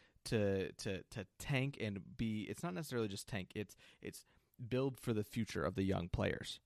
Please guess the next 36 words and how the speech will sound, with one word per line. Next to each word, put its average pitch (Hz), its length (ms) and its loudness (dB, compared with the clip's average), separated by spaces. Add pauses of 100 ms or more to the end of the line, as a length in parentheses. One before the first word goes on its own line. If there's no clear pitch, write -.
(340)
right? 104 280 6 (800)
And 117 200 2
you 107 180 -2
would 113 140 0
think 127 420 -2 (180)
that - 120 2
your 98 100 4
sixth - 320 0
overall 104 500 6
pick - 240 2
from 107 180 0
a 95 60 2
few 113 160 0
years 127 240 6
ago 98 300 4 (240)
would 98 160 -4
be 123 120 4
one 104 180 4
of 92 60 0
those 92 180 0
guys. - 460 -2 (420)
We 117 120 6
don't 127 300 4
know 123 220 8
what 90 360 2
he 98 240 -2
is - 360 -4 (280)
because 110 460 2
guess 101 260 0
what? 107 180 2
He's 110 160 -4
playing 101 260 2
six - 300 -4
minutes 98 260 -2
a 98 60 0
game. - 380 -4